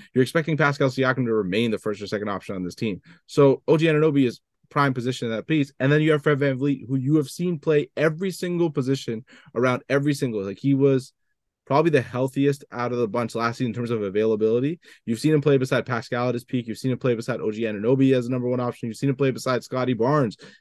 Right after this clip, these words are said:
as a number one or number two option throughout last season when everybody else was hurt. And he's been successful around all of them. He's been able to find his role. And I think, like,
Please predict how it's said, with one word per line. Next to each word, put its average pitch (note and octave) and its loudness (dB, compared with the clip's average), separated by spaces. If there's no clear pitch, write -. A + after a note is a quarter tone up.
as B2 2
a A2+ -6
number A#2 0
one A#2 0
or A2 -2
number A2 -2
two G#2+ -4
option A2 -4
throughout A#2+ 0
last A2 -2
season C3+ 2
when B2 0
everybody C#3 0
else G3 -2
was B2 -6
hurt. G#2 -6
And C#3+ 6
he's C#3 4
been D3+ 2
successful D3+ 0
around C3+ 2
all A#2+ 2
of B2 0
them. B2 -2
He's A2+ -6
been A#2 -4
able A#2+ 0
to G#2+ -6
find A2 -4
his G2 -4
role. G2 0
And A#2+ 0
I B2 2
think, C#3+ 2
like, C3+ 0